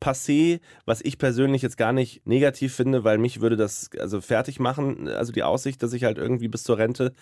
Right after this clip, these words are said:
bei ein und demselben Arbeitgeber rumhocke, weil damit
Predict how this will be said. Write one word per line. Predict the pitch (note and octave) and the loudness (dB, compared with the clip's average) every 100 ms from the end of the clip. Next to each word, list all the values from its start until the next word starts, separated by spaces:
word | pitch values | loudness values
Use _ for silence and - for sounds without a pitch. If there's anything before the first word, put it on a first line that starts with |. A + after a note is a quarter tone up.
| - - - | -20 -20 -8
bei | - G2+ | -2 0
ein | F2+ B2 | 2 2
und | A#2 | 2
demselben | G#2 G#2+ G#2+ | 2 2 2
Arbeitgeber | - G2+ C3 C3 C3 B2+ B2+ - - - | 0 0 0 0 0 2 2 0 -6 -8
rumhocke, | G2+ B2 B2 C3 C3 D#3 D3+ - - _ | -4 -2 0 -2 0 -4 -4 -16 -20 _
weil | G#2+ A2+ | 0 2
damit | G#2+ A2+ A#2+ - | 2 2 0 -2